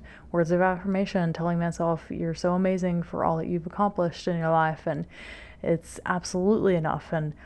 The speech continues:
look at where you came from, look at where you are today," and all of that stuff. So, yeah. <laughs> Doing that practice alone can really shift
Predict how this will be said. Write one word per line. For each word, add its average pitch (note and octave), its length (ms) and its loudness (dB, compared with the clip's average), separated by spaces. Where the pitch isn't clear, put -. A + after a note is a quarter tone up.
look F3+ 180 6
at - 120 6
where F3+ 160 8
you F#3+ 180 2
came G#3 240 4
from, E3 380 4
look E3+ 160 2
at F3+ 120 0
where F3+ 140 4
you F3 200 4
are F#3 180 2
today," E3+ 500 4
and D#3+ 100 -2
all E3 140 4
of D#3+ 80 -2
that E3 180 0
stuff. - 300 -4
So, D#3 300 2
yeah. E3+ 240 0
<laughs> - 540 0
Doing G#3 520 6
that F3+ 560 2
practice F#3 420 2
alone E3+ 440 2
can E3+ 240 0
really F3+ 320 4
shift - 480 0